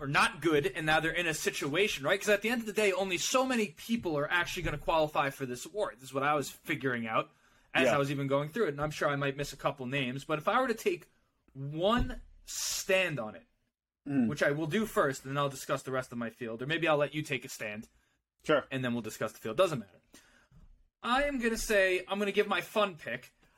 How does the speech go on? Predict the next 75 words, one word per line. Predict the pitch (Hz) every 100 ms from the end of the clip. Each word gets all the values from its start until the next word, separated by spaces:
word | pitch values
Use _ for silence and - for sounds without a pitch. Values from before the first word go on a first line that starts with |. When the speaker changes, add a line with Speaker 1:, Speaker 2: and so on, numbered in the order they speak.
| _
Speaker 1:
I | 214 262
Speaker 2:
Okay. | 311
Speaker 1:
think | 285 220
Mitch | 185 214 220
Trubisky | - 247 156 180 175 139 120
has | 127 127
a |
pretty | - - 180 151
good | 143 131
shot | - 131 104 101 -
at | 120
winning | 120 123 117
the | 113
award, | 107 110 101
Speaker 2:
That, | 139 160
Speaker 1:
to |
be | 135
Speaker 2:
that's | 123 156 127
a |
pretty | 127 160
Speaker 1:
hundred | 127
percent | 113
honest. | 147
Speaker 2:
solid | 143 127
one. | 120 110 113 -
That's | 160 -
a |
pretty | - 160 180
Speaker 1:
Of | 135
course, | 254
Speaker 2:
solid | - 135
Speaker 1:
of, | 214
Speaker 2:
one. | 220
Speaker 1:
of | 214 214
course | - 247 262
it | 233
comes | - 214 208 143
down | 143 135 139
to |
him | 139 135
keeping | - 135 143
the | 123
job, | 117 131 147 165
right? | 120 139 156
And | 131
obviously | 123 135 135 - 151
all | 151 151
their, | 156 143
we | 147 135
just | 139 147
discussed | - - 143 143 - _ _ _ _
that | 139 143 135 -
all | 170 185
of | 165
their | 151
quarterbacks | 151 180 151 143 143
have | 147 127
looked | 139
good | 131 151
in | 147
the |
preseason, | 131 147 147 170 160
and | 175 143
realistically, | 131 120 139 147 143 160
we | 139
don't | 135 143
know | 135
when | 123 143 151
they're | 143
gonna | 143
pull | 139 151
the | 139
trigger | - 165 147
on | 131
Pickett. | - 190 220 220